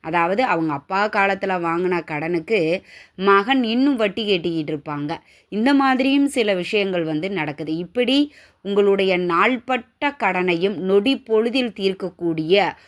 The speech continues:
ஒரு சக்தி வாய்ந்த ஒரு பரிகாரத்தை தான் நான் இன்னைக்கு உங்களுக்கு சொல்ல போறேன். அதனால வீடியோவை எங்கேயுமே ஸ்கிப் பண்ணாம பாருங்க. அப்பதான் நான் சொல்லக்கூடிய ஒரு சின்ன தகவலை கூட நீங்க மிஸ் பண்ணாம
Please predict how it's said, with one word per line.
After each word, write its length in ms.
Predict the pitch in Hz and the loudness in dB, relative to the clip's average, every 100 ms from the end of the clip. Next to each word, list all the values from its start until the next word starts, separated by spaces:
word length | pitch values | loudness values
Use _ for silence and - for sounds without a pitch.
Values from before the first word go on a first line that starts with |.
| _ | _
ஒரு 260 | 214 240 233 | 0 2 2
சக்தி 500 | - 233 - - 285 | 2 0 0 -2 2
வாய்ந்த 400 | 240 214 226 226 | 4 2 2 2
ஒரு 240 | 202 190 - | 2 0 -2
பரிகாரத்தை 680 | 190 220 233 208 180 175 | -2 0 0 0 -2 -4
தான் 200 | 165 190 | -2 -2
நான் 260 | 185 170 175 | 0 0 0
இன்னைக்கு 320 | 165 165 180 | -2 -2 -4
உங்களுக்கு 320 | 160 151 165 | -4 -4 -6
சொல்ல 320 | 180 156 151 156 | -6 -4 -4 -4
போறேன். 400 | 156 151 208 381 - - | -4 -2 -2 -4 -12 -12
அதனால 560 | - 208 262 240 185 196 | -2 0 2 2 2 0
வீடியோவை 720 | 190 220 214 180 180 180 190 | 0 -2 2 2 0 -2 -2
எங்கேயுமே 340 | 220 226 180 190 | 0 -2 -2 -4
ஸ்கிப் 380 | - 233 - | -6 -8 -4
பண்ணாம 380 | 233 214 180 185 185 | -2 -2 -2 -4 -4
பாருங்க. 480 | 165 170 165 170 - 190 | -2 0 0 0 -2 -4
அப்பதான் 360 | - 196 196 | -4 -2 0
நான் 180 | 190 170 | 0 -2
சொல்லக்கூடிய 800 | 156 175 190 202 175 160 196 - - - - | -2 -4 -2 -4 -4 0 0 -2 -8 -10 0
ஒரு 240 | 233 233 | 0 0
சின்ன 360 | - 277 269 - 226 | 0 0 2 2 0
தகவலை 440 | 220 254 240 190 | 2 0 0 -2
கூட 240 | 180 165 170 | -2 -4 -2
நீங்க 280 | 165 170 | -2 -2
மிஸ் 320 | 196 220 - 240 | -4 -8 -6 -4
பண்ணாம 300 | 185 156 | -2 -2